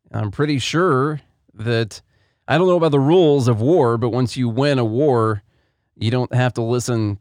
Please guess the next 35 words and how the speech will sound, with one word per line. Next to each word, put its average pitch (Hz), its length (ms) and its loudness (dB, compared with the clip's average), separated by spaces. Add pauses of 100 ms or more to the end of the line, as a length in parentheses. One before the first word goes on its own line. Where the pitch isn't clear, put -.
to 131 120 -4
the 107 120 -6
country 110 440 -4
that 98 140 -6
you 104 140 -6
won 107 220 -2
the 104 60 -2
war 131 280 0
against 104 360 -4
anymore. 101 400 -2
And 101 80 -4
we 104 120 -4
haven't 104 320 -2
needed 104 260 -2
to 98 80 -8
care 101 260 -4
what 98 140 -6
they 110 160 -2
think 98 300 -6
for 98 340 -6 (380)
over 101 240 -4
a 98 40 -6
couple 98 280 -4
hundred 95 240 -2
years 95 260 -2
now. 90 240 -2 (380)
And 101 120 -4
that's 98 200 -4
basically 95 400 -4
my 95 180 -2
position 98 420 -6
on 95 100 -4
the 90 80 -4
whole 95 160 -4
thing. 92 280 -6